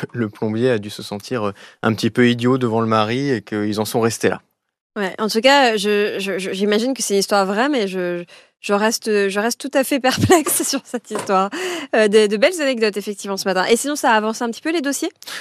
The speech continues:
Speaker 1: Sinon, ça a bien avancé. Euh, déjà, sur le, le cas de cette porte défoncée, euh, j'étais assez surpris, je vais pas te le cacher, parce que dès qu'on appelle un ministère, c'est toujours un petit peu compliqué. Tu sais, nous, c'est,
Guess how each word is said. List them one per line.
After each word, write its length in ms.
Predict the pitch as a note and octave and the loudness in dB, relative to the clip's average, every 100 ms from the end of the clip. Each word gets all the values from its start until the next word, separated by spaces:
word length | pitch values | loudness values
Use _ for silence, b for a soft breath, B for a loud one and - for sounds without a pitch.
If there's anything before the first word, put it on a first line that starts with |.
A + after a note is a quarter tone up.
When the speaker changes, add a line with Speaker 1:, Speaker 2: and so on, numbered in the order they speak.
| - | -6
Speaker 1:
Sinon, 300 | - C3 C#3 | 2 4 4
ça 180 | - A2+ | 4 2
a 60 | |
bien 180 | A#2 C#3+ | 2 2
avancé. 380 | C3+ B2 A#2 G3+ | 2 0 0 2
Euh, 280 | G#3+ A#2 A2+ | 2 2 0
déjà, 320 | A2+ A#2 D#3 | -2 0 0
sur 240 | D#3+ - A2 | -2 -2 0
le, 480 | G#2 G2+ G2+ G2 G#2 | 2 2 2 0 0
le 120 | G#2+ | -2
cas 200 | - C3+ | -2 0
de 80 | A2+ | -2
cette 240 | - G#2 | -4 -2
porte 220 | D3 B2+ | -2 0
défoncée, 580 | C3 C3 C3 B2 E3 F3+ b b b _ A#2+ | 0 0 0 -2 0 -2 b b b _ 0
euh, 120 | A#2 | 0
j'étais 280 | G#2 A2+ B2+ | 0 2 2
assez 160 | B2 | 2
surpris, 420 | F#3+ D#3 - E3 A#3+ F3 | -2 -4 -4 -8 -8 -4
je 80 | A#2+ | 0
vais 40 | |
pas 120 | D3 | 0
te 60 | D3+ | 0
le 80 | E3 | 0
cacher, 280 | D3 G3+ A3 | 0 0 -4
parce 160 | C3+ | -4
que 100 | - | -2
dès 220 | A#2+ D3+ | 0 0
qu'on 180 | F#3 E3+ | 0 0
appelle 320 | D3+ - E3 D3+ | -2 0 0 0
un 100 | C3+ | -2
ministère, 720 | D3+ D#3 C#3+ - D#3 D#3+ D3 | -2 -2 -4 2 4 4 -2
c'est 100 | A#2 | -8
toujours 220 | - C3+ | -2 0
un 60 | B2 | 0
petit 140 | C#3 | -6
peu 140 | C3 | -4
compliqué. 720 | C#3+ D3+ C3+ C#3 C#3 C3+ C3 B2+ | -4 -4 -6 -8 -4 2 2 2
Tu 140 | - | -2
sais, 160 | - C3+ | 0 0
nous, 120 | C3+ | -2
c'est, 200 | - | -4